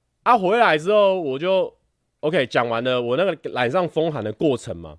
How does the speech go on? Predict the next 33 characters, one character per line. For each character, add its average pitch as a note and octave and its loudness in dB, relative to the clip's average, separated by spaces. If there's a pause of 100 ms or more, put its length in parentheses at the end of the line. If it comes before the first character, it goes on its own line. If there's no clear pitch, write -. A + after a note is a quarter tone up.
(380)
然 F3+ 0
后 B3+ 2
礼 G3+ -2
拜 A3+ 4
一 A3 0
的 G3+ 4
时 E3 -6
候 G3+ 2
我 D#3 0
就 F3 -4
发 F3+ -2
现， F3 -2
靠 D#3+ -8
北， C3+ -6
我 A#2+ -6
发 D3 -2
烧 C3 -4
嘛。 G#2 -8
然 B2 -6
后 E3 0
呢， C#3 -2 (140)
喝 A3+ 4
完 G3 4
姜 G#3+ 4
茶 D3+ 2
之 E3 -2
后， D#3+ 2 (400)
我 A#2 -10
发 D#3+ 0
现 F3 -2 (320)
姜 G3 2
茶 A2+ -4
呢， A2+ -4